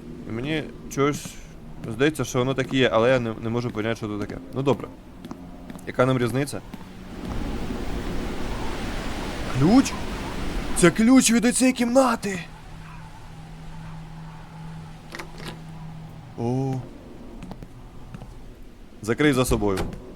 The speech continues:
Коли Марі Львіт співає біля твоїх дверей, це значить, що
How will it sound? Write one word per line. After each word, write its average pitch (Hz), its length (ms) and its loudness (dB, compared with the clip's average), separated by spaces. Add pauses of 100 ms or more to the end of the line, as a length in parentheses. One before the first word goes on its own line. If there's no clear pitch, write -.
(2000)
Коли 160 300 8
Марі 156 380 8
Львіт 139 440 4 (560)
співає 147 680 8 (140)
біля 143 240 4
твоїх 143 400 4
дверей, 139 480 8 (1000)
це 120 80 0
значить, 143 400 4
що 123 540 8